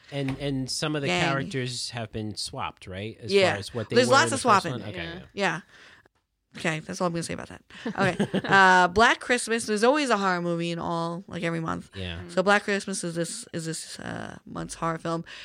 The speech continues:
Speaker 2: Uh, Killers on the Loose and a Sorority. Mm.
Speaker 3: Ah.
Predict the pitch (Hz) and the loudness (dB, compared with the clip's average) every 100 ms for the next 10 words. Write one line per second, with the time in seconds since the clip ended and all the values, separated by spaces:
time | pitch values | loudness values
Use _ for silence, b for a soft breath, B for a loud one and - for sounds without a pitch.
0 | B - 170 170 165 165 165 170 - 190 | B 0 2 4 2 0 -4 -6 0 2
1 | 185 185 180 180 190 190 170 160 - 175 | 2 0 0 2 2 0 -4 -6 -4 2
2 | 185 190 202 208 214 - 208 208 208 202 | 4 4 2 -2 -4 -12 -10 -6 -2 0
3 | 196 196 190 185 170 160 | 0 0 -2 -2 -4 -6